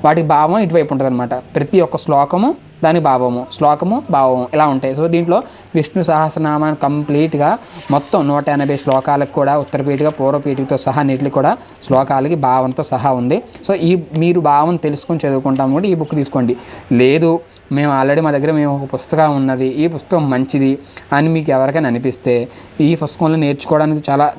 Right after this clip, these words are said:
తేలికగా ఉంది, లేకపోతే వ్యాఖ్యానం చాలా, ఆ, తేలికగా ఉంది అని ఎవరైనా అనుకుంటే ఆ పుస్తకం ఏంటి అనేది నాకు కామెంట్ చేయండి. తెలియని వాళ్ళకి మనం హెల్ప్ చేసిన వాళ్ళు అవుతాయి. ఎందుకంటే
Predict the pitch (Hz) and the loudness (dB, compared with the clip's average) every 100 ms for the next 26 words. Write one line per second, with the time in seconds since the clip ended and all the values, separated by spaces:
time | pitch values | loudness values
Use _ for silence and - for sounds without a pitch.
0 | - 147 143 - 165 139 135 135 143 151 | -2 0 0 0 0 0 0 0 0 0
1 | 139 135 156 147 139 143 147 - - 131 | -2 -2 -2 -2 0 0 -2 -4 -4 -2
2 | 120 156 151 143 170 139 135 143 - 143 | 0 0 0 0 0 0 0 0 0 0
3 | 131 120 139 131 123 135 135 240 - - | 0 0 0 -2 -2 -2 0 -2 -4 -18
4 | - - - 120 139 151 151 - 160 156 | -20 -14 -2 2 4 2 -2 -8 -2 0
5 | 151 131 135 139 147 151 135 120 135 139 | 0 0 0 0 0 0 -2 -2 -2 0
6 | 147 127 165 151 170 190 190 170 170 175 | 0 0 -2 0 2 2 2 2 0 -2
7 | 202 202 151 147 139 135 151 147 143 135 | -4 -2 -2 0 0 -2 -2 0 0 0
8 | 135 135 143 143 170 | 0 -2 0 -2 -4